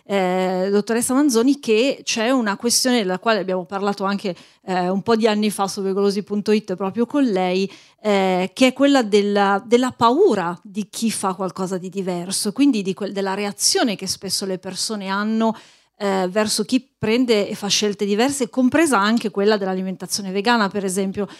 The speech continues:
Eh, si parlava di vegefobia, eh, che è sempre una parola stramba, eh, però esiste, c'è. Che, mm, ci spiega che cos'è e come mai ogni tanto,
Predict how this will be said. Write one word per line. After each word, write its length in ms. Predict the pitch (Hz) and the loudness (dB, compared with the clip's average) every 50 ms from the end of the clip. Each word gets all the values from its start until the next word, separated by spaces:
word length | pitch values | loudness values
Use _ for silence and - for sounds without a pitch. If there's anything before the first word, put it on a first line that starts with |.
| - _ _ - | -20 _ _ -4
Eh, 260 | - 214 202 202 190 | -2 -2 0 0 0
si 160 | 202 - 240 | 0 -2 -2
parlava 340 | - - 240 240 254 254 254 | 0 0 2 2 4 2 2
di 160 | 220 190 220 | 0 0 -2
vegefobia, 1040 | 202 196 240 233 185 208 233 220 - 220 214 202 220 294 294 240 202 190 190 196 - - - - _ _ - | 0 0 0 0 4 2 2 2 2 0 0 2 4 2 4 4 4 2 2 -2 -4 -8 -18 -20 _ _ -4
eh, 240 | - 233 233 240 - | -2 0 0 0 2
che 180 | - 247 233 226 247 233 | 2 2 4 4 2 2
è 80 | 190 226 | 2 0
sempre 240 | - - 277 254 254 | 0 0 2 4 4
una 140 | 233 226 208 | 4 4 2
parola 300 | - 226 220 226 220 208 | 2 2 2 2 2 2
stramba, 680 | 180 - - 277 285 277 254 240 208 202 202 202 - - | -2 -2 0 2 4 4 4 4 4 4 4 4 2 2
eh, 160 | 226 214 214 - | 0 0 0 2
però 180 | 233 262 294 | 4 6 6
esiste, 520 | 254 226 208 185 269 349 339 - - 214 196 | 6 6 4 4 2 2 2 2 0 -2 0
c'è. 360 | - - 285 277 247 202 208 | 0 2 2 2 0 0 -2
Che, 160 | - 254 254 | -4 -4 -2
mm, 200 | 233 254 254 240 | 0 0 0 0
ci 120 | - - | -2 -4
spiega 300 | 285 277 - 294 226 220 | -4 0 0 0 2 2
che 160 | 208 - 226 220 | 0 0 -2 -2
cos'è 560 | - 226 220 202 202 247 262 269 262 254 - | 0 0 0 0 2 2 2 2 2 0 0
e 280 | 226 214 220 208 196 202 _ | 0 0 2 0 0 -4 _
come 220 | - 214 214 214 | -8 -6 -4 0
mai 500 | 226 247 233 208 190 190 196 190 185 185 | 0 2 2 2 0 0 0 0 -2 -2
ogni 280 | 190 202 196 196 190 185 | -2 -2 -4 -4 -4 -4
tanto, 640 | 208 190 196 202 190 - 202 185 185 185 180 180 - | -4 -4 -4 -4 -4 -2 0 0 0 0 0 -2 -6